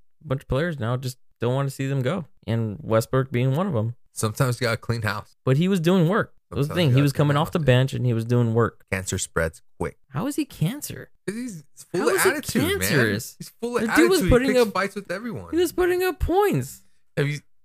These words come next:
Speaker 3: have you seen the video where, uh, LeBron's talking about, like,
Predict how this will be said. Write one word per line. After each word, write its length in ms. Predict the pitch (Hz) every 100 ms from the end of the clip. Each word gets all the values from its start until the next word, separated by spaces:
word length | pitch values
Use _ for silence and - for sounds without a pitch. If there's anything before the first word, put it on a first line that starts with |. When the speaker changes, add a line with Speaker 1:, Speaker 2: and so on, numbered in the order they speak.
| _
Speaker 3:
have 60 | 135
you 60 | 143
seen 200 | 180 190
the 80 | 123
video 440 | 107 120 135 143 - -
where, 280 | 113 113 110
uh, 180 | 107 104 104
LeBron's 560 | 104 98 104 110 107 -
talking 280 | 107 -
about, 280 | 104 101 101
like, 280 | 98 104 95